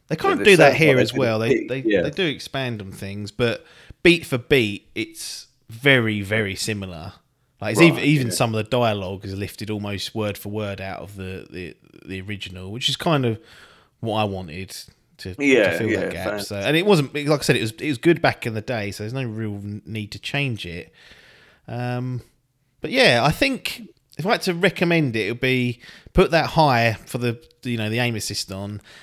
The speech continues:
Speaker 1: and
Speaker 2: Yeah.
Speaker 1: if you can, 'cause they're not gonna patch this game. They're not,
Speaker 2: No,
Speaker 1: they're,
Speaker 2: no,
Speaker 1: they're
Speaker 2: I'm
Speaker 1: not,
Speaker 2: surprised at that, to be honest,
Speaker 1: they're not gonna,
Speaker 2: especially
Speaker 1: I don't think they're gonna unlock it. I don't think Hangar thirteen give a fuck anymore, or more likely
Speaker 2: <laughs>
Speaker 1: two K. They're like, "Get on something else."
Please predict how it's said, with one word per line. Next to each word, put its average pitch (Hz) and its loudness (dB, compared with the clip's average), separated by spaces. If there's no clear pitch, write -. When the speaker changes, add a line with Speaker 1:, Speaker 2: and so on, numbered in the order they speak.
Speaker 1:
and 151 4
Speaker 2:
Yeah. 98 0
Speaker 1:
if 90 -4
you 147 2
can, 113 0
'cause 147 -2
they're 196 0
not 214 4
gonna 143 0
patch - -2
this 98 -8
game. 95 -10
They're 131 -2
not, 185 4
Speaker 2:
No, - 2
Speaker 1:
they're, 131 2
Speaker 2:
no, 214 -6
Speaker 1:
they're - -6
Speaker 2:
I'm 170 0
Speaker 1:
not, - -4
Speaker 2:
surprised 392 -2
at 85 -6
that, 73 -4
to - -10
be 80 -6
honest, 76 -10
Speaker 1:
they're 131 -2
not 170 -2
gonna, 117 -4
Speaker 2:
especially 135 -14
Speaker 1:
I 135 -4
don't 160 0
think 143 -2
they're 117 -4
gonna 110 -2
unlock 107 -4
it. 101 -2
I 107 -4
don't 120 -6
think 104 -8
Hangar 104 -6
thirteen 98 -8
give 98 -8
a 92 -10
fuck - -12
anymore, 95 -10
or 110 0
more 131 0
likely 107 0
Speaker 2:
<laughs> 107 -4
Speaker 1:
two 101 -2
K. 98 -2
They're 101 -8
like, 92 -10
"Get 127 -6
on 123 -8
something 110 -8
else." 95 -10